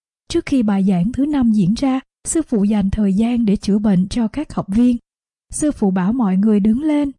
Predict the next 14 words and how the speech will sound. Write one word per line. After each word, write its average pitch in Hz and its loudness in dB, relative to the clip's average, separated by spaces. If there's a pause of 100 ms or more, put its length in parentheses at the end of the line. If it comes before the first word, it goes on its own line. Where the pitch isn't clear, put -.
và 226 2
sư 247 -2
phụ 190 0
sẽ 190 -2
chữa 208 0
bệnh 202 2
theo 226 0
từng 190 2
nhóm. 208 4 (560)
Sư - -2
phụ 240 0
bảo 202 0
chúng 269 -4
tôi 269 0